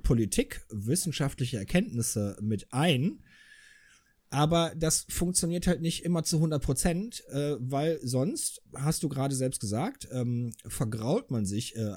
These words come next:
einige Leute, die, ähm, mehr au-, so aufs gute Bauchgefühl stehen, äh, ver-,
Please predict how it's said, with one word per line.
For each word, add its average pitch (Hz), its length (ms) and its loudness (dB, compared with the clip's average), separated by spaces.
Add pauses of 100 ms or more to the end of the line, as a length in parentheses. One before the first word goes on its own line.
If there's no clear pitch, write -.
einige 135 400 0
Leute, 131 400 0
die, 120 400 -2
ähm, 110 360 -2
mehr 131 440 2
au-, 123 80 0
so 120 200 0
aufs - 280 -2 (140)
gute 151 280 4
Bauchgefühl 120 800 0
stehen, 95 520 -4
äh, 110 220 -4
ver-, 107 220 -6